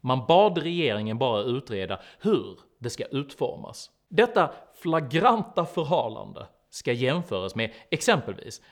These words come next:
den så kallade gymnasielagen som gav niotusen afghanska män utan asylskäl uppehållstillstånd efter bara ett par månaders beredning. För sanningen är att Socialdemokraterna har allt att förlora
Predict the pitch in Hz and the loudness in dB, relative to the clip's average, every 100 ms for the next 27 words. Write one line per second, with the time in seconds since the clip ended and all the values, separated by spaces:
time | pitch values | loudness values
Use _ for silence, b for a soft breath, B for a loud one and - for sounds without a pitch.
0 | b 127 123 127 123 110 95 87 107 101 | b -4 -2 0 0 0 -4 -6 -10 -12
1 | 101 107 135 - 123 117 135 135 95 - | -2 2 2 2 0 4 4 2 -2 -4
2 | 123 120 120 B 123 127 117 - 110 104 | 0 0 0 B -4 -2 -2 -2 -4 -6
3 | 101 113 107 104 113 101 110 110 107 98 | -4 -4 -4 -4 -4 -2 -4 -6 -6 -2
4 | 131 143 98 92 147 - 139 123 - 127 | -2 -2 -6 -4 -4 0 0 0 -2 0
5 | 165 107 - B 104 - 107 117 104 98 | 0 0 -4 B -10 -6 0 0 0 -4
6 | 95 101 117 147 104 90 90 127 131 85 | -6 -2 -2 -2 -4 -8 -12 -8 -6 -8
7 | 87 - _ _ _ _ _ _ - 127 | -14 -20 _ _ _ _ _ _ -8 -8
8 | - 143 170 131 101 175 82 85 _ _ | -4 -2 -2 -4 -6 -8 -10 -14 _ _
9 | _ - 123 - 117 135 139 160 127 92 | _ -12 -10 -8 -6 -2 -2 -2 -6 -8
10 | 92 87 - 95 120 117 85 - - 143 | -10 -12 -12 -12 -6 -6 -6 -8 2 2
11 | 135 139 - - - 120 - 107 110 147 | 2 -2 -10 -20 -12 -12 -8 -8 -6 -6
12 | - - - | -8 -14 -20